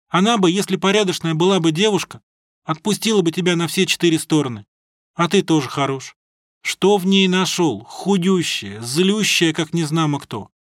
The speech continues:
У нее и подружек-то настоящих нет. Ну че надулся, эй? «Ты зачем мне это все говоришь?» спросил Павлик с неприязнью. «Чтоб ты вел себя как мужик.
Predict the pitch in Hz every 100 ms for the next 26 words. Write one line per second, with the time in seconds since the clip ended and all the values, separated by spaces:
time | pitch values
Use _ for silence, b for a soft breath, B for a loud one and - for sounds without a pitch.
0 | _ 156 190 220 - 208 196 220 175 -
1 | 147 147 160 170 165 - 147 165 139 -
2 | _ _ _ _ - 165 196 196 175 180
3 | 160 - 135 98 _ _ _ _ _ _
4 | _ _ _ 160 151 160 202 165 131 131
5 | - 151 123 135 170 - - 127 127 -
6 | 135 123 - 123 135 135 110 98 - _
7 | _ _ _ _ - 156 - 180 185 165
8 | - 127 - 139 147 139 104